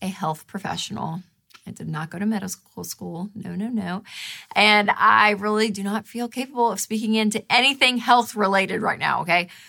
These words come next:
But what I do feel capable of speaking into and something that I really am passionate about is you all struggling with your money. And what does it look like to control the money that you have today?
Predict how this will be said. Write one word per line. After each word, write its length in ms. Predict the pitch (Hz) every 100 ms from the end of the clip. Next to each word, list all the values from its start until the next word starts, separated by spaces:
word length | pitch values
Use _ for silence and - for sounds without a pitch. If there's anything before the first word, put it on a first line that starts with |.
| _
But 100 | 220
what 160 | 196 226
I 120 | 214
do 440 | 180 214 247 247 -
feel 560 | - - - 220 185 175
capable 460 | 175 208 185 180 175
of 80 |
speaking 320 | 170 185 180 170
into 300 | 165 156 170
and 180 | 170
something 260 | 180 170 196
that 140 | 190
I 60 | 175
really 280 | 180 208 214
am 100 | 214
passionate 520 | 220 170 214 269 247
about 320 | 208 151 - -
is 320 | 185 175 160
you 260 | 190 220 202
all 200 | 165 180
struggling 720 | - - 185 190 185 185 170
with 360 | 160 165 - _ -
your 180 | 175
money. 460 | 160 113 - - 180 _ - _ -
And 160 | 180
what 120 | 202
does 140 | 226 254
it 140 | 254
look 240 | 202 190 160
like 420 | 131 151 - - _ _ _
to 80 | -
control 460 | - 180 - 190 202
the 100 | 226
money 500 | 214 165 170 180 175
that 340 | - 165 156 -
you 80 | 175
have 420 | 170 143 151 - -
today? 560 | 180 - - - -